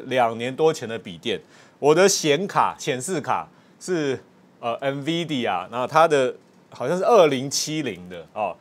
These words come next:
已经 <laughs> 比较旧的版本了。所以我在跑那个画面的时候，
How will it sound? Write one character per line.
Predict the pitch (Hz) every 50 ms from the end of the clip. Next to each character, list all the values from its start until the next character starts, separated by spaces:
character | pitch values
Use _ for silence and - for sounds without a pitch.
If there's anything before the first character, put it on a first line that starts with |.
| _ _
已 | 127 135
经 | 127 151 208 208 180 - -
<laughs> | _ _ _ _
比 | 143
较 | 120 - - 156 143 214
旧 | - - - 202 196 147 131
的 | 120
版 | 113 - 110 107 117 135
本 | 123 120 95 82
了。 | 85 80 _ - - - - -
所 | _ - 233
以 | 285
我 | 277 208
在 | 170 226 247
跑 | 240 - - - 139 120 110 107 123
那 | 170
个 | 185 165 143
画 | 127 185 170 147
面 | 139 147 151 131
的 | 113 110
时 | 104 - 104
候， | 104 107 98 85